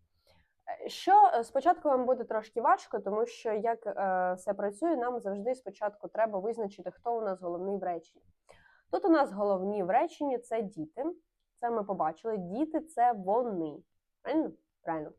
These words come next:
Тобто це I, you, we, they. Ми будемо працювати з цим. І далі ми дивимося, що у нас це питання. І ми, тобто, пишемо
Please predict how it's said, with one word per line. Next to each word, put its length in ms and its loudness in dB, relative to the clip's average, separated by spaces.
Тобто 220 -2
це 320 0
I, 280 6
you, 180 -2
we, 140 -4
they. 340 -4
Ми 80 -4
будемо 260 -4
працювати 460 -8
з 100 -20
цим. 240 -12
І 240 0
далі 320 10
ми 120 10
дивимося, 360 6
що 100 -2
у 40 2
нас 220 2
це 100 2
питання. 560 0
І 340 -2
ми, 160 -2
тобто, 300 -6
пишемо 640 -6